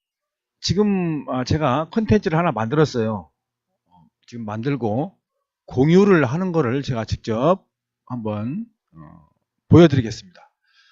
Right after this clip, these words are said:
자, 여기 지금 제가 만든 콘텐츠를 다 저장을 시켜놓고요. 공유는 당이, 다운로드만 하면 공유가 됩니다. 다운로드. 제가 어제 말씀드린 대로, 어,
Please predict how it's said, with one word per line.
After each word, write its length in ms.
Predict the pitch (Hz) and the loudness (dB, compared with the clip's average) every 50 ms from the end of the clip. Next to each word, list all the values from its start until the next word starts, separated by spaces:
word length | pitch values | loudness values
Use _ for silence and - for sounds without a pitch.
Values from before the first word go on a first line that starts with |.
| _ _ _ _ _ _ _ _ | _ _ _ _ _ _ _ _
자, 180 | - 160 156 147 | 0 2 4 6
여기 320 | 160 175 190 214 226 202 | 6 6 4 2 -2 -4
지금 320 | - 190 185 190 180 175 151 | -4 -6 -4 -4 -4 -4 -4
제가 240 | - 170 170 165 143 | -2 -2 0 0 0
만든 300 | 139 139 156 165 165 - | 0 -2 -2 -4 -6 -2
콘텐츠를 1200 | - 185 196 180 190 180 170 165 - - 147 139 131 127 127 113 107 104 120 147 165 165 - _ | -2 -2 -2 0 -2 -4 -4 -6 -8 -8 -6 -6 -8 -8 -8 -12 -12 -12 -12 -14 -16 -16 -20 _
다 440 | _ 127 123 117 113 107 104 101 104 - | _ -14 -12 -10 -10 -12 -12 -16 -18 -16
저장을 560 | 135 127 139 151 147 139 127 117 - - _ _ | -12 -8 -6 -6 -6 -6 -8 -10 -10 -14 _ _
시켜놓고요. 920 | _ - - - - 190 185 147 120 110 - - 147 165 143 101 85 - _ _ _ _ _ _ _ _ _ _ _ _ _ _ _ | _ -20 -20 -12 -10 -8 -6 -6 -6 -8 -6 -6 -4 -4 -4 -6 -8 -14 _ _ _ _ _ _ _ _ _ _ _ _ _ _ _
공유는 920 | - - 170 208 240 254 254 247 240 233 220 208 196 208 202 165 151 131 | -4 0 0 2 4 4 4 4 4 4 4 4 2 2 0 0 -2 -4
당이, 760 | - - - 110 117 127 135 160 185 208 214 214 180 - _ _ _ _ _ _ _ _ | -8 -12 -12 -8 -6 -6 -4 -4 -6 -6 -8 -8 -10 -12 _ _ _ _ _ _ _ _
다운로드만 720 | - - 127 160 214 240 247 247 240 208 254 220 196 170 160 | -10 -6 -2 0 0 2 2 2 0 0 -2 -2 -2 0 0
하면 220 | 202 214 202 156 | -2 -2 -4 -6
공유가 300 | - - 160 165 156 135 | -6 -6 -4 -4 -4 -4
됩니다. 440 | - 127 113 110 120 156 139 95 82 80 _ _ _ _ _ _ _ _ _ _ _ _ _ _ _ _ _ _ _ _ _ | -4 -6 -8 -8 -10 -12 -14 -14 -18 _ _ _ _ _ _ _ _ _ _ _ _ _ _ _ _ _ _ _ _ _ _
다운로드. 600 | 120 127 139 151 151 135 113 - 110 135 175 226 - _ _ _ _ _ _ _ _ _ | -2 -2 0 0 0 -2 -4 -4 -6 -6 -6 -8 -10 _ _ _ _ _ _ _ _ _
제가 160 | - 143 139 | -2 2 2
어제 220 | 156 151 180 175 | 4 4 4 4
말씀드린 540 | 160 135 127 127 - 165 151 143 143 139 139 | 6 6 4 4 2 0 -2 -2 -2 -2 0
대로, 460 | 131 147 170 185 151 117 98 - _ _ _ _ _ _ _ _ | 2 2 4 4 2 2 0 -4 _ _ _ _ _ _ _ _
어, 40 | _ | _